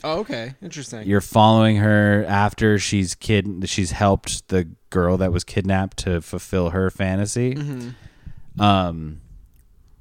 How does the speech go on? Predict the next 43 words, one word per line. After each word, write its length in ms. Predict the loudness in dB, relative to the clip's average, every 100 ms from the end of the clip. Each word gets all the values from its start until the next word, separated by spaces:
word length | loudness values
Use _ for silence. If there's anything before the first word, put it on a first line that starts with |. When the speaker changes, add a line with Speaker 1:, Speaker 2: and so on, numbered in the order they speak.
| -20 _ _ _ _ -20 -6
Speaker 2:
you're 140 | -4
following 440 | 2 4 4 4 2
her 140 | 0
trying 240 | -2 -2 -2
to 40 |
survive, 520 | -6 -4 -2 -2 -4
and 80 | -10
she 120 | -10 -10
keeps 140 | -6
helping 320 | -4 -2 -2
that 180 | -2 -4
girl. 380 | -4 -2 0 -2
She's 160 | -6 -6
helping 260 | -6 -4
her 80 | -2
along 420 | -2 -2 -2 -4
and 80 | -6
everything. 640 | -6 -8 -8 -8 -8 -10
They 120 | -12
keep 200 | -10 -8
helping 320 | -6 -6 -6 -8
each 160 | -8
other. 340 | -8 -8 -8 -10 -18 -20 _ _ _
So 120 | -6
she's 200 | -4 -2
really, 240 | 0 0 0
like, 360 | -2 -4 -10 _ _ _ _ -12
a 100 | -2
good 220 | 4 4
guy 360 | 4 -2 -6 -18 _ _ _ _ _ _
all 240 | -2 2 2
this 160 | 0
Speaker 1:
Right. 80 | 0
Speaker 2:
whole 200 | 2 2
time. 380 | 2 0 2 0
Speaker 1:
Okay. 320 | -2 -4 -4 -8 _ -20 _ _
Speaker 2:
And 160 | -6 -2
then 160 | -2 -2
twist 460 | 2 4 4 2
is 560 | 0 0 -2 -4 -8 -12 -20 -20 -14
she's 500 | -10 -4 -2 -2 -2
the 100 | -2
one 580 | 0 -2 -2 -4 -8